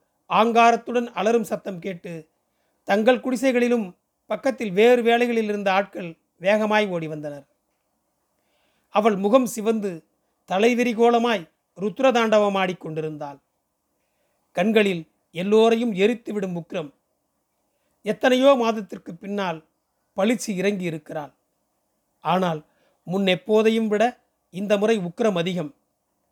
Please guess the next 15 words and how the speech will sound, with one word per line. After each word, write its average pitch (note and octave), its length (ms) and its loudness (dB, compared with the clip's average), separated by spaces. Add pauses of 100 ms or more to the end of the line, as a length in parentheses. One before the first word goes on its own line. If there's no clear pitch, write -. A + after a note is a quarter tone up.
(440)
பளிச்சி C4+ 400 4
ஆத்தாளின் G#3+ 480 2
வாக்கை A3 380 0
கேட்க F#3 520 -8 (460)
எல்லோரும் G#3+ 540 2
பொறுமையோடு A3+ 560 2
காத்திருந்தனர். D3+ 720 -8 (1120)
மார்பிலிருந்து A3 800 4
கால் G#3+ 260 2
வரை G3+ 380 -2 (380)
உடலை A3 500 -2
இறுக்கி A#3 340 -2
கட்டியிருந்த G3+ 600 -4
முரட்டு G3+ 440 -2
சேலை F#3 440 -2